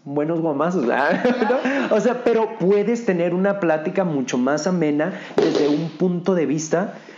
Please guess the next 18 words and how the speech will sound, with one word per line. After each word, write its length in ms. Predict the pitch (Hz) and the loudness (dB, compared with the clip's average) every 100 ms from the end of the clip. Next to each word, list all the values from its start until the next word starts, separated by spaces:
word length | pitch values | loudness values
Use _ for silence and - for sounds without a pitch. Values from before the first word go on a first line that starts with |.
| - _ | -20 _
eh, 640 | 147 135 131 131 117 - - | 0 2 2 0 -2 -6 -10
más 380 | 147 151 170 170 | -4 0 0 0
honesto 720 | 190 170 160 - 175 185 202 - | 0 2 0 -2 0 0 -2 -2
y 120 | 139 | -2
más 760 | 139 143 143 143 - - - - - - _ | 0 0 0 -2 -6 -12 -18 -20 -20 -20 _
verdadero, 720 | - 151 131 120 143 156 110 95 - - | -2 -2 -2 -2 0 0 0 -4 -14 -10
¿no? 300 | 139 127 160 | -4 -2 -2
Sin 360 | - 135 131 127 | -2 -2 0 0
decir, 360 | 123 143 131 - | 0 0 -2 -2
"Ay, 260 | 202 226 | 0 0
es 100 | 226 | 0
que 100 | - | 0
no 80 | 247 | 0
me 140 | 240 233 | 0 0
quieren 260 | 226 220 | 0 0
por 160 | 208 180 | 0 -2
esto". 280 | 175 131 - - - - | -2 -6 -8 -14 -20 -12
No. 240 | - - | -10 -10